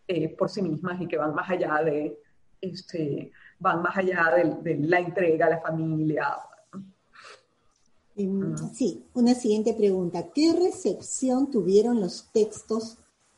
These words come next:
Speaker 2: de ambas escritoras? ¿Hubo una instancia crítica?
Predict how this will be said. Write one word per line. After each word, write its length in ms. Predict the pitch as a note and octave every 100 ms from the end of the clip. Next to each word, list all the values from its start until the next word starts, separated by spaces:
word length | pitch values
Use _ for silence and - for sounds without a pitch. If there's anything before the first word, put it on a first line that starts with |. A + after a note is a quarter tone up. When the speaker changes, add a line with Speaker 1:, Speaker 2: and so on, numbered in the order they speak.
| -
Speaker 2:
de 260 | G#3 G3+
ambas 400 | G#3 A3 G#3+ A3+
escritoras? 880 | A3 A3+ F3 - F3 D3 C#3+ - - - _ _ -
¿Hubo 380 | B3+ B3+ C4 B3+
una 320 | A#3 A#3+ A#3+
instancia 640 | A3 G3 - A3 A3+ G#3+ F#3
crítica? 520 | - G3 - G3+ -